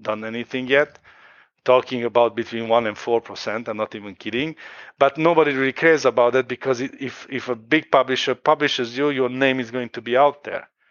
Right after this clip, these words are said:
you know? So the next game you're do-, if, especially if the game is successful, you know, the next game you're doing, you can re-, uh, renegotiate with the publisher and so on. And al-, also the problem is that, for example, I had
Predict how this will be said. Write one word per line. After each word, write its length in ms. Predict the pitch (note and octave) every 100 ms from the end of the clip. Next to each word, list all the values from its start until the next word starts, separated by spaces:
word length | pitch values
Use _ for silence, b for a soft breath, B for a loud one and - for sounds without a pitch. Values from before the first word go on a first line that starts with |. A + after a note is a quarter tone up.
| _ _
you 80 | A2+
know? 240 | A#2 A#2 B2 b b b
So 180 | - C#3+
the 100 | B2+
next 320 | C#3+ E3 C#3
game 220 | C3 C3+
you're 140 | C3 B2+
do-, 180 | A#2+ D#3+
if, 180 | C3 C3+
especially 440 | D3 E3+ D#3 E3
if 80 | C3+
the 100 | C3+
game 220 | C#3 C#3
is 60 | C3
successful, 720 | C3 - D#3+ - - A#2 C3 -
you 80 | A2
know, 240 | A#2+ C#3 B B B B
the 100 | B2+
next 300 | C3+ D3 C#3+ -
game 160 | C3+
you're 100 | B2+
doing, 340 | B2 B2+ D#3 D3+
you 120 | B2+
can 240 | - C3
re-, 480 | B2 A#2+ C#3+ C3 A2+ - _ _ _
uh, 40 | C3+
renegotiate 760 | B2 C3 B2+ A#2+ C#3 C3 A2+ G#2
with 100 | G#2
the 80 | G2+
publisher 440 | F#2+ F2+ F#2+ G2
and 100 | G2+
so 240 | - A#2+ A2
on. 200 | G#2+ F#2+ _ b b b b b b b -
And 160 | C#3+ C#3+
al-, 200 | D#3 E3+
also 240 | E3+ -
the 100 | D3+
problem 400 | C#3+ D#3+ E3 E3
is 140 | D#3+ D3
that, 180 | C#3+
for 220 | - D3 C#3
example, 420 | C3 D3+ C#3 D3
I 120 | C3
had 280 | A#2+ C#3 B2+